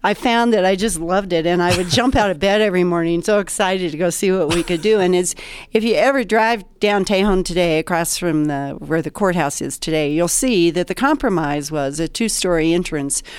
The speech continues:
with a six-story courthouse actually over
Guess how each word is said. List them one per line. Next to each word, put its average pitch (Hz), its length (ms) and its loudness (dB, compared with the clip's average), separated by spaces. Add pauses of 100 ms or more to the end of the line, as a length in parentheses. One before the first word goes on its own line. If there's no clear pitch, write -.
(220)
with 180 180 -2
a 180 60 -4
six-story 180 960 0 (320)
courthouse 254 460 0
actually 165 320 -2
over 160 520 0